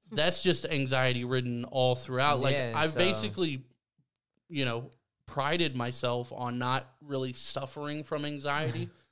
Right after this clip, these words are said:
Speaker 1: Like, I get anxiety here and there like a normal person, but, like, this shit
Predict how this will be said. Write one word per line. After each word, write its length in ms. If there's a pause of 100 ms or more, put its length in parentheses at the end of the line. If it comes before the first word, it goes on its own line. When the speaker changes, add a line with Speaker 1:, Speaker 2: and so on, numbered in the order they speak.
(120)
Speaker 1:
Like, 120
I 80
get 180
anxiety 520
here 180
and 80
there 160
like 180 (140)
a 80
normal 320
person, 540 (420)
but, 140
like, 300
this 240
shit 300